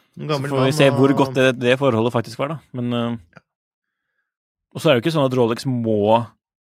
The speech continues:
Speaker 2: de er jo ikke i noen posisjon hvor, eh, det er kritisk for dem å, eh, få gjennomført det her, vil man anta.
Speaker 1: Nei.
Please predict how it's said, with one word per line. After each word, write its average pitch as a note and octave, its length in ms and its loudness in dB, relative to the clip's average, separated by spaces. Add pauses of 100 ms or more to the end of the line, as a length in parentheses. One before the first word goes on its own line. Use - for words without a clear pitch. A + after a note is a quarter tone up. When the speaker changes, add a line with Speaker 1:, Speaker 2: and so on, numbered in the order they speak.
(160)
Speaker 2:
de B2 140 -4
er D3 80 2
jo G#2+ 40 -2
ikke A#2+ 100 -6
i A#2 40 0
noen G2+ 60 -4
posisjon A2 420 -2
hvor, A2 160 0
eh, A2 300 0
det A2 180 0
er G#2+ 140 2
kritisk A2 440 -4
for A2+ 120 -6
dem G#2+ 220 0
å, G#2+ 760 -2
eh, A2+ 40 -8
få B2+ 180 -4
gjennomført A2 380 0
det A#2 100 -2
her, C#3+ 180 -2
vil A2 240 0
man A#2 160 0
anta. A#2+ 400 -2 (420)
Speaker 1:
Nei. F3+ 140 -4